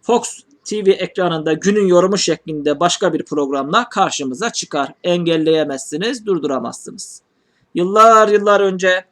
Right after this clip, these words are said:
Can Ataklı Star televizyonundaydı. Star'a el konulmuştu. Orada bir mücadele veriyordu.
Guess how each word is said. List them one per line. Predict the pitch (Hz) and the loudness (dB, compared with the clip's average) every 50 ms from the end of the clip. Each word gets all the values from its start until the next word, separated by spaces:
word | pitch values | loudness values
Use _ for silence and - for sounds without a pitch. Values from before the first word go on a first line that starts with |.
| _ _ _ _ _ _ - | _ _ _ _ _ _ -6
Can | - 180 185 | -2 -2 0
Ataklı | 196 190 190 196 180 - - - 175 | 0 0 0 -2 -4 -4 -4 -6 -6
Star | - - 170 - 202 202 180 - | -6 -6 -4 -2 -2 -2 -2 -2
televizyonundaydı. | - 156 151 147 135 131 135 147 139 143 143 139 143 143 139 147 190 202 | -2 0 0 0 -2 -2 -6 -8 -8 -8 -6 -6 -6 -4 -4 -4 -4 -6
Star'a | - 185 175 - 185 190 185 | -6 -6 -6 -4 -2 0 0
el | - - 208 202 | 0 -2 -4 -4
konulmuştu. | - - 160 151 143 135 135 139 - - - 190 | -4 -4 -4 -4 -4 -4 -6 -10 -10 -8 -4 -2
Orada | 185 175 165 170 170 165 | -2 -2 0 0 0 0
bir | 180 170 | -2 -2
mücadele | 160 170 156 170 175 170 170 170 175 202 202 175 | -2 -4 -2 -2 0 0 0 0 2 2 2 2
veriyordu. | 156 139 139 139 135 135 135 127 - 139 123 | 0 0 0 -2 -4 -4 -6 -6 -6 -8 -8